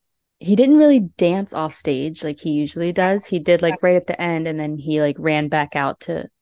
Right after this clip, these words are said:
Speaker 1: to blow a kiss to the audience.
Speaker 2: Oh, I missed that part.
Speaker 1: Yeah. But that's his little signature, 'cause there was one weekend, the weekend he didn't get thrown, someone
Speaker 2: Right.
Speaker 1: said he didn't dance off stage and he didn't come out and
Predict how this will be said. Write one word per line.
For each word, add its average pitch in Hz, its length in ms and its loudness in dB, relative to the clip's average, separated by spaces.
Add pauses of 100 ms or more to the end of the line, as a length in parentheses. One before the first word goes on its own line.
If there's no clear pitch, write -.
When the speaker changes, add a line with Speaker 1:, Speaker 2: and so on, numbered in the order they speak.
(160)
Speaker 1:
to 175 120 -6
blow 156 240 -2 (100)
a 165 80 -8
kiss - 280 -8
to 151 100 -8
the 151 80 -8
audience. 147 680 -10 (500)
Speaker 2:
Oh, 214 100 -10
I 240 80 -10
missed 294 300 -16
that 185 320 -12
part. 160 380 -16
Speaker 1:
Yeah. 175 240 -14 (880)
But - 160 -6 (580)
that's 170 220 -6
his 165 400 -6
little 165 200 -2
signature, 160 540 -6
'cause 170 180 -10
there 196 160 2
was 196 380 -2 (280)
one 202 240 2
weekend, 165 520 -2
the 175 120 -2
weekend 180 260 0
he 170 80 -2
didn't 175 180 2
get 165 240 -6
thrown, 160 520 -4 (500)
someone 190 360 0
Speaker 2:
Right. 156 40 -8
Speaker 1:
said 160 220 -2
he 160 160 -6
didn't 165 360 -4
dance 165 340 -2
off 196 200 -2
stage 233 360 0
and 175 120 -4
he 165 80 -4
didn't 165 220 -4
come 160 200 -6
out 151 260 -6
and 156 260 -6